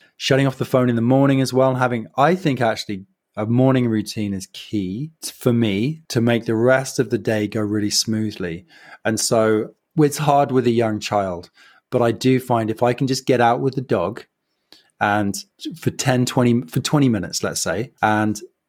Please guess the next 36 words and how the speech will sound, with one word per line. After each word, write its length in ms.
have 180
some 120
silence, 420
but 100
also 240
have 140
an 80
audio 340
book 260
I've 140
been 140
listening 300
to 300
on 120
and 100
off. 300
So 180
that's 260
a 40
good 160
thing 180
too. 540
And 140
that 200
really 180
helps. 420
And 180
so 200
those 240
are 40
probably 160
the 60
most 260
basic 360
things. 240
Gratitude, 720